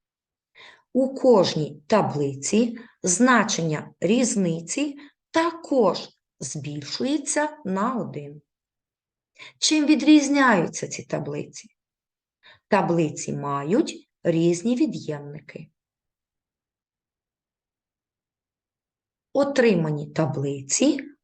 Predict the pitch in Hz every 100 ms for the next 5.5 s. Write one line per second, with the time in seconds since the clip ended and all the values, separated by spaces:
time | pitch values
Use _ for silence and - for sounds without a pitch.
0 | _ 202 220 226 190 165 160 - 226 294
1 | - - _ 160 180 185 190 - 277 330
2 | 330 381 - - 175 233 320 - 196 160
3 | 175 165 - - 175 - _ _ _ _
4 | _ _ _ _ _ _ 214 330 220 175
5 | 156 151 147 147